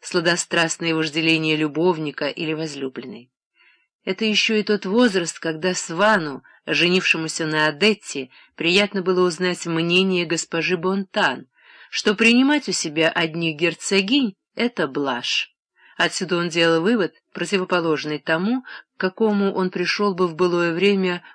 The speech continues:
у Вердюренов, что госпожа Бонтан — женщина добрая, очень умная, свободная от снобизма. Приятно было рассказывать госпоже Бонтан истории, от которых её всю передёргивало,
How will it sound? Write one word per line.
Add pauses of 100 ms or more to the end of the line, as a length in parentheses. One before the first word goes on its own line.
у
Вердюренов, (640)
что
госпожа
Бонтан —
женщина
добрая,
очень
умная,
свободная
от
снобизма. (920)
Приятно
было
рассказывать
госпоже
Бонтан
истории, (240)
от
которых
её
всю
передёргивало,